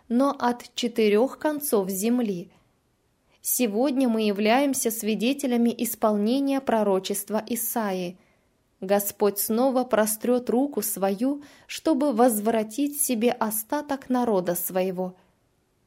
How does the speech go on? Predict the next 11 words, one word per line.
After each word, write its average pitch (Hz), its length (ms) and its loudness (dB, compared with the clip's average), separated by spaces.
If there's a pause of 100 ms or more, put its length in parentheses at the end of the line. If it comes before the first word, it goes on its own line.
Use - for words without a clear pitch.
(320)
Книга 190 420 0
Исаии, 269 500 -4
одиннадцатая 196 760 -2
глава, 233 400 -2 (240)
одиннадцатый, 320 720 0
двенадцатый 214 720 0
стихи. 208 640 -6 (800)
И 262 100 0
чтобы 302 360 0
совершить 277 720 0
это, 208 300 -2